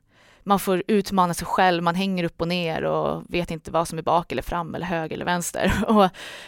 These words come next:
eh, ja, men det är en utmaning på alla sätt, både mentalt, styrka, smidighet.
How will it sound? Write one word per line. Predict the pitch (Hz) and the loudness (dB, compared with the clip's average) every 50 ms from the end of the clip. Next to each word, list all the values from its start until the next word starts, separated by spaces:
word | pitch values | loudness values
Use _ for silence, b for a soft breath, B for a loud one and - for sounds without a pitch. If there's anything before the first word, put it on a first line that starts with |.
| B B B B - | B B B B -2
eh, | 185 175 165 160 160 160 160 - - - - - - - - _ | -2 0 0 -2 -4 -6 -8 -10 -10 -10 -12 -12 -14 -16 -12 _
ja, | - - | -2 2
men | |
det | 220 214 | 4 4
är | 240 | 6
en | 233 240 | 6 4
utmaning | 254 - 214 220 202 190 190 180 | 2 2 2 2 2 2 2 2
på | - 208 | 4 4
alla | 185 185 180 | 6 6 4
sätt, | 180 - - - - - | 2 0 -2 -4 -4 -4
både | - 185 180 170 | -4 -4 -4 -2
mentalt, | 175 175 - - 196 180 170 - 170 170 - _ - - - - - - - - | -4 -4 0 2 2 2 2 0 -2 -6 -8 _ -14 -14 -14 -16 -20 -20 -20 -18
styrka, | - - - - 190 165 170 - _ - - - - 185 175 | -14 -8 -2 -2 -2 -2 -2 -6 _ -10 -8 -8 -8 -8 -8
smidighet. | - - 202 196 185 170 165 170 170 180 175 - - - - - _ - - - | -6 -4 -4 -4 -4 -4 -6 -8 -8 -8 -8 -8 -8 -10 -12 -16 _ -20 -20 -20